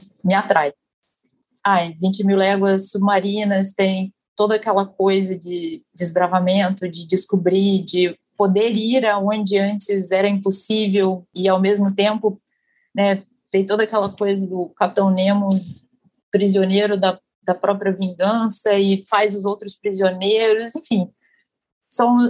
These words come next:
são muitas pequenas coisas a, a de-, sair <laughs> pra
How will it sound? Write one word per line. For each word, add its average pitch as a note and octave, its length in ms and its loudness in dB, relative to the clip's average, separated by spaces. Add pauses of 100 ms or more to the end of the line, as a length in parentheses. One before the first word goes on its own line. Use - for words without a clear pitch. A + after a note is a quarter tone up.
(120)
são B3+ 220 0
muitas D4+ 800 0 (540)
pequenas B3 520 0
coisas G#3+ 540 0
a, G3 420 0 (360)
a G3 80 2
de-, F#3+ 300 2 (600)
sair G3 380 0
<laughs> - 20 -2
pra B3 380 0